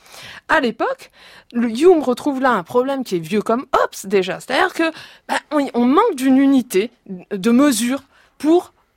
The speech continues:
euh, juger de, euh, euh, des choses, que ce soit en morale, mais que ce soit aussi dans les unités de mesure. Rappelez-vous, hein, c'est tout le problème au dix-septième siècle, euh, des unités de mesure. Euh, une pinte à Paris, ça vaut pas une pinte à Bordeaux. C'est un moins d'un litre à Paris, c'est plus d'un litre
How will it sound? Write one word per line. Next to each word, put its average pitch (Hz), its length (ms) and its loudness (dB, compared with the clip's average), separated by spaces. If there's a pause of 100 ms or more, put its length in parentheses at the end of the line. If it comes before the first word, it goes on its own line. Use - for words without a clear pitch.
(120)
euh, 175 460 -8
juger 262 560 0
de, 233 600 -2
euh, 185 360 -4 (280)
euh, 180 220 -6
des 202 160 0
choses, 214 480 0 (260)
que 466 140 -2
ce 392 120 -4
soit 302 180 -4
en 202 80 -2
morale, 226 280 0 (160)
mais 226 100 -4
que 233 120 -8
ce 226 100 -6
soit 330 200 -2
aussi 285 240 -2 (340)
dans 214 140 0
les 202 160 0
unités 220 300 0
de 220 40 -2
mesure. 202 340 -2
Rappelez-vous, 190 600 -6
hein, 311 40 -2
c'est 196 140 -10
tout - 140 -16
le 202 60 -14
problème 202 360 -4
au 170 80 -6
dix-septième 165 480 -10
siècle, 339 380 -8
euh, 185 120 -2 (260)
des 202 180 -6
unités 196 260 0
de 185 60 -2
mesure. 202 500 -2
Euh, 185 160 0
une 240 180 2
pinte 311 300 0
à 220 80 -6
Paris, 190 320 -6
ça 240 160 -10
vaut 175 140 -8
pas 269 160 -4
une 233 100 -4
pinte 233 460 -6
à 202 100 -2
Bordeaux. 180 420 -4
C'est - 120 -10
un 175 100 -6
moins 247 260 2
d'un 233 160 2
litre 214 260 -6
à 180 40 -8
Paris, 175 340 -10
c'est 180 120 -10
plus 240 300 -8
d'un 190 120 0
litre 175 320 -10